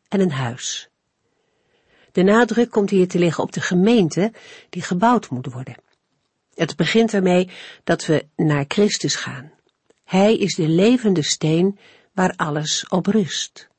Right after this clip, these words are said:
Zonder Christus stort het bouwwerk in. Vervolgens noemt Petrus ook de gelovigen levende stenen en hij spoort ons aan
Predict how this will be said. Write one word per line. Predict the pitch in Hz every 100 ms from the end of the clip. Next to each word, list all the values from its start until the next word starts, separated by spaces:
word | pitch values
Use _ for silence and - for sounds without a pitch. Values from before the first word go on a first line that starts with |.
| _ _ -
Zonder | 214 262 226 208
Christus | 214 226 - 151 - _ _ _ _
stort | - - 208
het | 156
bouwwerk | 151 143 135 127 -
in. | 214 143 104 _ _ _ _ _ _ _ _ _ _ _ _ _
Vervolgens | - 160 190 196 220 -
noemt | 202 185
Petrus | 196 185 185 175 -
ook | 180
de | -
gelovigen | 151 170 156 190 196 170 - 151 180 - _ _ -
levende | 208 262 247 226 208
stenen | - 254 196 127 113 - _
en | - 208
hij | 196
spoort | - 254 269 240
ons | 190
aan | - 214 226